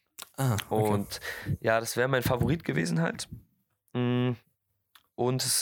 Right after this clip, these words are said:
Speaker 2: ist, es hat mich einfach nur verärgert, äh, dass diese Ablehnung, also ich mein,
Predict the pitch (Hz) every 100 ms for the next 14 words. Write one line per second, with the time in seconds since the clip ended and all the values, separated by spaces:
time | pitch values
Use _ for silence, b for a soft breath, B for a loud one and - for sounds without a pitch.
0 | - 123 - - - - 123 135 131 127
1 | - 107 139 151 165 - B B B B
2 | - 113 113 113 117 - 110 - 123 131
3 | 127 131 131 135 _ _ - 117 107 110
4 | 120 117